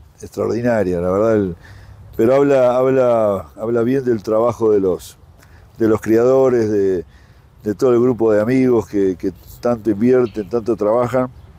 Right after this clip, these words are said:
y acá no, acá no hay relato, acá hay realidad, y acá está, acá está el respaldo de todas esas vacas que se venden en Rústico. Entre esto y los de destete, casi nueve mil o diez mil terneros que vendemos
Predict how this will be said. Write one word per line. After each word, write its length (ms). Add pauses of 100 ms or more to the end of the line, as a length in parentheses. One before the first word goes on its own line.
(680)
y 220
acá 300
no, 360
acá 200
no 60
hay 60
relato, 420
acá 100
hay 60
realidad, 500 (580)
y 100
acá 200
está, 720 (120)
acá 200
está 180
el 80
respaldo 460
de 60
todas 300
esas 240
vacas 560
que 80
se 140
venden 220
en 100
Rústico. 520
Entre 340
esto 260
y 80
los 240
de 260
destete, 640 (480)
casi 400
nueve 240
mil 200
o 40
diez 160
mil 140
terneros 340
que 120
vendemos 600